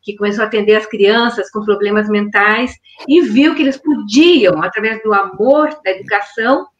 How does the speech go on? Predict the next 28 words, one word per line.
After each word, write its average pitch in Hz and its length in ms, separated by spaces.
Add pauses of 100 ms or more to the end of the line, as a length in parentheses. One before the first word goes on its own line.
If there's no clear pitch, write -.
(360)
do 214 160
aprendizado, 220 1080 (100)
gerar 269 640 (460)
muitas 370 400
coisas 302 320
boas 277 240
para 277 160
próprias 277 360
crianças, 226 600
né? 190 160
Crianças 226 400
de 220 180
baixa 233 540
renda, 147 340 (340)
que 180 100
no, 170 280
nos 180 160
bairros 185 360
da 180 60
Itália, 143 460
não 180 120
é? 226 180 (1400)
E 254 60
da 269 100
minha 302 340
época 277 420
para 214 200
cá, - 340